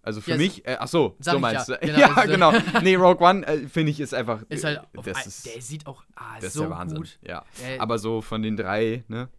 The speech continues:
Speaker 2: Ja.
Speaker 1: Trilogiefilmen ist das so.
Speaker 2: Doch,
Speaker 1: Ja.
Speaker 2: also wenn's so nur ums Aussehen geht, dann
Speaker 1: Ja.
Speaker 2: ist Rogue One ganz oben, aber
Speaker 1: Ja.
Speaker 2: dann kommt Teil acht. Das ist so ein schöner Film. Ja.
Speaker 1: So,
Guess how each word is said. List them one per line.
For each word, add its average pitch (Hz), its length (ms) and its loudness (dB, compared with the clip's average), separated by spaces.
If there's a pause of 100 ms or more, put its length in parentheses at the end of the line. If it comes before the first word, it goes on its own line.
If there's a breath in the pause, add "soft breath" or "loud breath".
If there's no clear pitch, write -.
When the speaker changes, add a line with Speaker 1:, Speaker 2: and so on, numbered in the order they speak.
Speaker 2:
Ja. 127 160 -14
Speaker 1:
Trilogiefilmen 101 640 -8
ist 95 180 -16
das 92 120 -16
so. 95 220 -12 (140)
Speaker 2:
Doch, - 120 -18
Speaker 1:
Ja. - 60 -12
Speaker 2:
also 139 220 -10
wenn's 175 240 -6
so 160 240 -6
nur 165 140 -6
ums 202 120 -6
Aussehen 190 480 -4
geht, 156 220 -6
dann 139 80 -8
Speaker 1:
Ja. 107 160 0
Speaker 2:
ist - 80 -8
Rogue 135 220 -8
One 170 120 -4
ganz 156 260 -6
oben, 175 280 -4
aber - 160 -10
Speaker 1:
Ja. 92 80 -4
Speaker 2:
dann 156 240 -8
kommt 147 340 -12
Teil 131 240 -12
acht. 107 360 -20
Das 117 140 -20
ist 131 160 -16
so 143 100 -10
ein 147 120 -10
schöner 135 240 -14
Film. 127 320 -16 (260)
Ja. 123 180 -12 (1120 loud breath)
Speaker 1:
So, 151 500 2